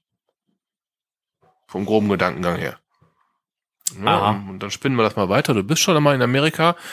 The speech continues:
Speaker 1: Da ist bestimmt nur noch ein kleiner Katzensprung zum H Q. Und dann könnte man sechzig Meilen Umweg machen und dann direkt zwei richtig geile Dinge abgreifen. H-Q-Besuch und Ape.
Speaker 2: So, jetzt willst du zum H Q und zum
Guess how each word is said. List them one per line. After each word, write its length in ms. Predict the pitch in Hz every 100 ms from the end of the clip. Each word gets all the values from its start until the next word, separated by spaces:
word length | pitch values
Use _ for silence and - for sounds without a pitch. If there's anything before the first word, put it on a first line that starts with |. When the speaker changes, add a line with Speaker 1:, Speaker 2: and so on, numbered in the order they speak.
| - -
Speaker 1:
Da 80 |
ist 160 | 117 123
bestimmt 320 | 135 - 180 175
nur 80 |
noch 160 | 151 135
ein 60 | -
kleiner 500 | - 185 214 208 185
Katzensprung 760 | - - 180 - - 170 180 175 - - -
zum 240 | - 160 -
H 320 | 143 - - -
Q. 600 | - 98 107 107 85 - - _ _ _ _ _
Und 180 | 101 113
dann 100 | 110
könnte 220 | 156 156
man 220 | 131 127
sechzig 360 | 170 - 147 139
Meilen 200 | 135 143
Umweg 260 | 170 156
machen 240 | 151 147 135
und 100 | 139
dann 200 | 127 131
direkt 340 | 151 - - - - - - -
zwei 340 | - - 160 156
richtig 300 | 147 - 139
geile 200 | 110 107
Dinge 220 | 107 98
abgreifen. 480 | - - 64 - -
H-Q-Besuch 840 | 110 - - 156 143 135 139 - _ _
und 380 | - 135 156 - -
Ape. 340 | - 95 - _ _ _ -
Speaker 2:
So, 320 | - 107 - -
jetzt 260 | 110 104 -
willst 220 | 143 -
du 40 | -
zum 100 | 117 -
H 280 | 110 - -
Q 120 | - 226
und 300 | 285 170 -
zum 180 | 170